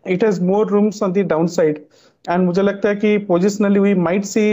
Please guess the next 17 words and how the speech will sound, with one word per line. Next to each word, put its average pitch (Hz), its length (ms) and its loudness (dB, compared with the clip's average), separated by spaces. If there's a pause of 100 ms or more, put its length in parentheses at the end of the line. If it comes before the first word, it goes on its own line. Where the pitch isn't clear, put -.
(160)
sixteen 196 460 -2
fifty 202 260 -2
का 196 60 2
levels 185 480 0
in, 185 120 2
uh, 165 140 2 (140)
Kotak 165 280 0
Bank। 151 240 -2 (560)
So 175 140 4 (160)
Kotak 196 260 0
Bank 190 160 -2
is 185 160 -2
short 175 160 0
for 165 160 -2
today 156 180 2 (140)
and 170 160 -2
for 175 140 0